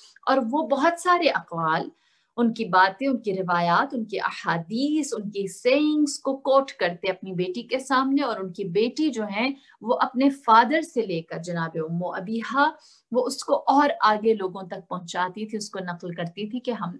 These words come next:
हमने अपने बाबा से ये सुना है कि इमाम हसन मुश्तबा ये फरमाते हैं, हमने अपने बाबा से सुना है कि इमाम हुसैन मुश्तबा ये फरमाते हैं।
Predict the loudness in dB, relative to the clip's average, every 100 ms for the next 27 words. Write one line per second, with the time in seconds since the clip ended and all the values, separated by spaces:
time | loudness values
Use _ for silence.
0 | -4 -4 -2 -2 -2 -6 -20 -4 -4 -2
1 | 0 2 4 2 0 -2 -4 -4 -8 -4
2 | 0 0 -2 -2 -4 -2 -4 -6 -2 -2
3 | 2 2 2 0 -4 -2 0 0 -4 -10
4 | -10 -8 -10 -12 -20 -20 -20 -20 -20 _
5 | _ _ 2 4 2 -2 0 2 4 2
6 | -4 -8 -10 -8 -6 -6 -4 2 2 2
7 | -2 0 2 2 -2 -8 -8 -4 -4 -4
8 | -8 -10 -8 -8 -10 -18 -20 -20 -20